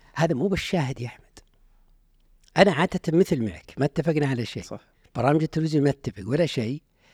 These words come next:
Speaker 1: لأن الولادة أجمل من الترتيب. فقمت، بيفتح الله على قلبي، ما انفتح شيء.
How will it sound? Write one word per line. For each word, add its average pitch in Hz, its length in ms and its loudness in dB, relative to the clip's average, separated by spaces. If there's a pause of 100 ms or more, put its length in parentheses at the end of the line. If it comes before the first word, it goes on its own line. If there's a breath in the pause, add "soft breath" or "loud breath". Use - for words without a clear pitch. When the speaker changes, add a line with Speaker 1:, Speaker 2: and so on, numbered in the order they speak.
(140 soft breath)
Speaker 1:
لأن - 220 -2
الولادة 143 840 0 (260)
أجمل - 340 -6 (520)
من 110 60 -4
الترتيب. - 440 -14 (1400)
فقمت، 247 540 2 (140)
بيفتح 220 260 0
الله 143 180 4
على 113 160 -2
قلبي، 101 420 -14 (160)
ما 143 140 2
انفتح - 400 -12
شيء. - 240 -20